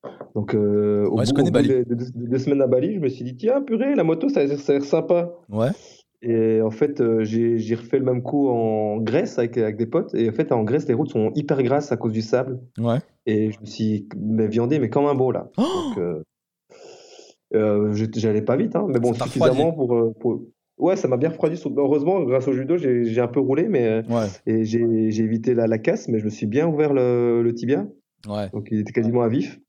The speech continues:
Speaker 1: Donc, je dis, bon,
Speaker 2: Aïe,
Speaker 1: on va se
Speaker 2: aïe.
Speaker 1: calmer.
Speaker 2: <laughs> Putain. Tu sais, moi, moi, j'ai, j'ai une expérience comme ça qui m'a échaudé, c'était avec le skateboard. J'ai eu une période, il y a trois, quatre ans, où, euh, j'avais envie de faire du skate. Et j'avais un petit skate, euh, je sais pas comment ça s'appelle, des, des petits,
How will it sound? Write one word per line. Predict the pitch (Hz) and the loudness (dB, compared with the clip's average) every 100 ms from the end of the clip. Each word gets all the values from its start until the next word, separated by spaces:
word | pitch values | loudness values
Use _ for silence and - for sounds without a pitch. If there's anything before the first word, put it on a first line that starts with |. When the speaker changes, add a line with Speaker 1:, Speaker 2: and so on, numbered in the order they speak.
| _ - | _ -16
Speaker 1:
Donc, | 104 110 | -6 -4
je | 107 | -2
dis, | 104 | -2
bon, | 107 113 123 123 - _ | 0 -2 -2 -10 -20 _
Speaker 2:
Aïe, | 113 104 101 71 | -12 -10 -10 -6
Speaker 1:
on | |
va | 110 | -2
se | |
Speaker 2:
aïe. | 104 | 0
Speaker 1:
calmer. | 117 190 | 2 2
Speaker 2:
<laughs> | 302 - - - | 0 -2 -4 -4
Putain. | 170 185 | -2 -2
Tu | - - - | -4 -14 -6
sais, | 170 | -2
moi, | 175 151 | -2 -4
moi, | 143 | -4
j'ai, | 147 135 | -2 -2
j'ai | 127 123 | -2 -2
une | 135 | -4
expérience | 127 147 151 | -2 -2 -2
comme | 131 | -6
ça | 135 | -8
qui | - | -8
m'a | 113 107 | -6 -4
échaudé, | - 120 123 | -4 -4 -4
c'était | - 110 101 | -6 -6 -6
avec | 101 | -6
le | 98 | -8
skateboard. | - 123 107 107 92 95 _ 104 | -8 -8 -6 -6 -6 -12 _ -8
J'ai | 107 | -2
eu | 110 | -2
une | 110 | 0
période, | 151 131 139 135 | 0 2 0 0
il | |
y | 107 | -2
a | 101 101 | -2 -4
trois, | - - 135 | -10 -6 -4
quatre | 127 120 - 127 | -2 -6 -6 -6
ans, | 143 - _ _ _ _ _ _ _ _ _ _ | -6 -10 _ _ _ _ _ _ _ _ _ _
où, | 120 139 | -2 4
euh, | 123 110 | 4 4
j'avais | 117 123 | 2 0
envie | 135 | 0
de | |
faire | 139 | -4
du | 117 | -6
skate. | - 120 123 - _ _ _ _ _ _ - | -8 -8 -8 -14 _ _ _ _ _ _ -6
Et | 113 | -2
j'avais | 110 107 | 0 0
un | 113 | 0
petit | 110 - | -2 -8
skate, | - - 131 123 113 | -8 -4 -4 -4 -4
euh, | |
je | 101 | -4
sais | - | -6
pas | 139 | -8
comment | 113 | -8
ça | 107 | -6
s'appelle, | - 104 120 117 | -8 -6 -4 -2
des, | 98 95 95 | -2 -4 -6
des | 95 98 | -8 -10
petits, | - 131 - 135 170 | -6 -6 -6 -6 -6